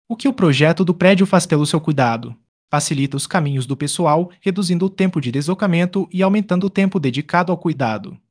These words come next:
Como a energia ajuda quando falta luz? Geradores entram em funcionamento para manter equipamentos críticos funcionando. Como a limpeza é feita sem atrapalhar você?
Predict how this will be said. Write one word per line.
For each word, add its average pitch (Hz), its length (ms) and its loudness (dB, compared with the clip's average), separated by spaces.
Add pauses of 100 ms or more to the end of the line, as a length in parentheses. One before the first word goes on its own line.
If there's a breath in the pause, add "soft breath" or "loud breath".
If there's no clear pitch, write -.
(200)
Como 254 180 -4
a 233 60 2
energia 160 320 2
ajuda 147 260 2
quando 185 220 2
falta 131 320 0
luz? 120 500 -6 (240)
Geradores 156 460 2
entram 180 280 2
em 175 60 6
funcionamento 165 640 2
para 185 200 0
manter 190 320 2
equipamentos 165 580 0
críticos 160 460 -2
funcionando. 151 800 0 (260)
Como 226 200 4
a 240 40 6
limpeza 175 380 6
é 190 40 6
feita 160 300 2
sem 196 240 4
atrapalhar 151 540 2
você? 117 540 -2